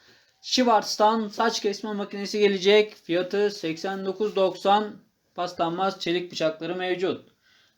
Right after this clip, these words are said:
Evet, şans bambusu, canlı bitki geliyor. Her birinin fiyatı altı doksan beş.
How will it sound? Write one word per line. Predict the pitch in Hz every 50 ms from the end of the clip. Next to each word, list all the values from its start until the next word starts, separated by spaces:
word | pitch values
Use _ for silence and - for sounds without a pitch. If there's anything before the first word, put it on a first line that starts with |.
| _ -
Evet, | 202 202 175 - -
şans | - - 214 220 233 240 233 - - - -
bambusu, | 202 202 208 208 196 190 190 185 - - 185 202 220 220 220 208 - - _ - - - - - 143 135 127
canlı | 147 170 185 196 202 208 208 202 175
bitki | 185 180 - - 208 202
geliyor. | 185 185 180 170 170 170 175 180 202 - - - _ _ _ _ _
Her | 190 190 196 190 185 180
birinin | 180 180 170 170 170 165 165 165 165
fiyatı | 165 175 180 180 180 180 180 180 185 185
altı | 156 - - 151 175 180 180 - 202
doksan | 190 185 170 - - 170 160 160 160 165
beş. | 185 208 208 202 - - - - -